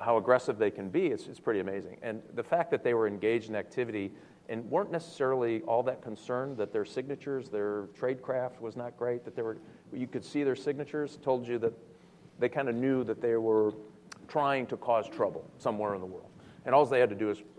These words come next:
is produce doubt. That's really, I think, what that campaign, just my, my theory that that campaign was all about. That, that is one set of problem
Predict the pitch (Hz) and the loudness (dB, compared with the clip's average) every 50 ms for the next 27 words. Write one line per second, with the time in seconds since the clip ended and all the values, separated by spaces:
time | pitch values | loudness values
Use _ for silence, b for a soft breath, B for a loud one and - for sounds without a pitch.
0 | - - - 101 - - 101 101 101 95 - - 98 92 87 - - 104 98 - | -16 -16 -16 -14 -10 -8 -4 -4 -4 -4 -4 -8 -8 -6 -6 -8 -6 -6 -6 -6
1 | - 110 101 101 92 90 90 90 - 95 90 - 90 - 98 87 - - 98 87 | -6 -4 -4 -4 -4 -4 -8 -8 -10 -10 -10 -10 -8 -6 -6 -8 -8 -10 -12 -14
2 | 85 - - 92 90 90 - 95 98 95 90 95 - - - - - - 95 95 | -12 -12 -12 -10 -10 -10 -12 -14 -14 -14 -16 -18 -18 -20 -20 -20 -12 -6 -4 -4
3 | 95 92 - 95 95 92 90 - - 95 87 87 85 82 95 95 - - 92 90 | -4 -4 -8 -8 -8 -8 -8 -6 -6 -4 -4 -4 -6 -6 -10 -12 -10 -10 -10 -10
4 | 90 - - 98 87 82 - 95 90 87 85 - 87 87 85 82 - - - - | -10 -14 -14 -16 -14 -12 -14 -14 -14 -14 -16 -16 -16 -16 -16 -16 -16 -18 -18 -20
5 | B B B B B B B B B B B - 104 113 139 156 170 - - - | B B B B B B B B B B B -16 0 2 4 4 4 2 -2 -4
6 | - 147 139 156 147 113 113 120 123 123 113 - - 104 101 92 - 107 101 95 | 2 4 6 6 6 4 2 0 0 0 0 -2 -2 -2 -2 -4 -4 -4 -4 -4
7 | 90 85 98 95 90 90 | -6 -8 -10 -12 -12 -12